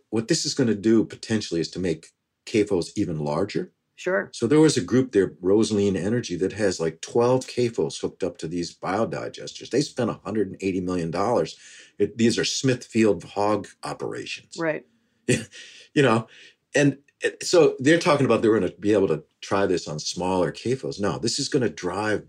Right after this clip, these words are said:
Speaker 1: larger cafos
Speaker 2: Yes,
Speaker 1: because
Speaker 2: absolutely.
Speaker 1: cafos are gonna become manure producers. The milk and dairy is gonna be secondary to producing the energy. That's what's gonna happen here. And
Speaker 2: Whoa, you heard it here first, folks. I think
Speaker 1: Yeah,
Speaker 2: you're
Speaker 1: man.
Speaker 2: absolutely right, Keith.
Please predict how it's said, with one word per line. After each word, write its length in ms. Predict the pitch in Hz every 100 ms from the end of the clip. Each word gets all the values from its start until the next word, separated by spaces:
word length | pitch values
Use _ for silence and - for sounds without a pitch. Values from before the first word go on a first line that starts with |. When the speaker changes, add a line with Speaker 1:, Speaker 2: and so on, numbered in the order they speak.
| -
Speaker 1:
larger 460 | 80 113 147 90
cafos 520 | - 80 71 - - 165
Speaker 2:
Yes, 100 | -
Speaker 1:
because 260 | - 123
Speaker 2:
absolutely. 360 | - - 131 127
Speaker 1:
cafos 140 | 107
are 60 | 113
gonna 200 | 110 95
become 480 | 101 - 113 107 107
manure 360 | 113 127 165
producers. 680 | 180 98 78 73 - - - - - - -
The 60 | 135
milk 280 | 175 214
and 120 | 170 117
dairy 320 | 110 165 139
is 120 | 90
gonna 160 | 101 87
be 80 |
secondary 600 | 95 - 117 135 104 82 82
to 100 | 80
producing 500 | 95 78 85 - 104
the 120 | 123
energy. 460 | 160 175 - - _ _ -
That's 320 | 120 165 -
what's 200 | 131 -
gonna 180 | 123 113
happen 380 | 113 143 160 117
here. 280 | 90 78 - - - - - _ _ -
And 320 | 143 165 208
Speaker 2:
Whoa, 240 | 226 214 175
you 200 | 180 214
heard 280 | 226 233
it 80 | 214
here 200 | 202 233
first, 640 | 185 - 226 311 - -
folks. 480 | - 165 147 151 -
I 180 | - 185
think 300 | 190 - 220
Speaker 1:
Yeah, 100 | 220
Speaker 2:
you're 100 | 233
Speaker 1:
man. 80 | 220 202
Speaker 2:
absolutely 380 | 214 247 240 226
right, 320 | 202 233 294
Keith. 320 | - 151 143